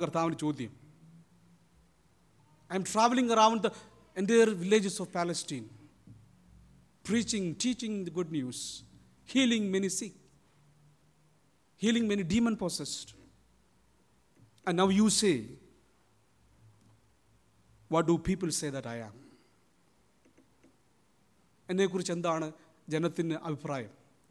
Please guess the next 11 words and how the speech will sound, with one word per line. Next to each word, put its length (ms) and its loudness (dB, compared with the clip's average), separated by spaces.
യേശു 180 -10
ചോദിക്കുകയാണ്. 440 -12
മറുപടി 380 2
ഉടനെ 280 2
വന്നു, 220 -6
അല്ലേ? 180 -8
നമ്മളിവിടെ 300 -8
കാണുന്നുണ്ട്. 480 -8
അത് 140 2
പറയുന്നു, 300 6
"Some 140 10